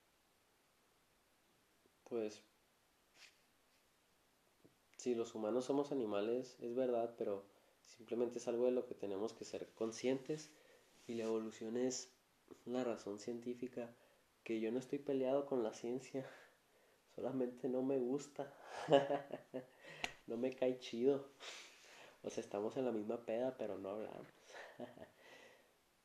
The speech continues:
Eh, siguiente pregunta de las interesantes, me pregunta mi amigo Iván Viescas, saludazos Iván,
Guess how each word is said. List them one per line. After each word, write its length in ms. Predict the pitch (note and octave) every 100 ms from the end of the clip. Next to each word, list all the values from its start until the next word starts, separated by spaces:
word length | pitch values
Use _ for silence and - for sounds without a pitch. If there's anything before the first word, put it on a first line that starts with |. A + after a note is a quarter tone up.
| -
Eh, 240 | G2+ G#2 G#2 - _ _ _ _ _ _ _ _ - - _ _ _ _ _
siguiente 280 | - A2 A2
pregunta 460 | C3+ A#2 A#2 A#2+ C#3
de 100 | C3+
las 220 | A2+ -
interesantes, 640 | G#2 G#2 G2+ A2+ A#2+ C#3+
me 120 | A#2+ G#2
pregunta 360 | G#2 G2+ A#2
mi 200 | B2 A2+ G2
amigo 500 | G2+ G#2 A#2+ - -
Iván 300 | G2+ G2+ G2+
Viescas, 600 | A2+ A#2 A#2 C#3 C#3 - -
saludazos 580 | - G2+ F2 - - B2
Iván, 300 | C3 D3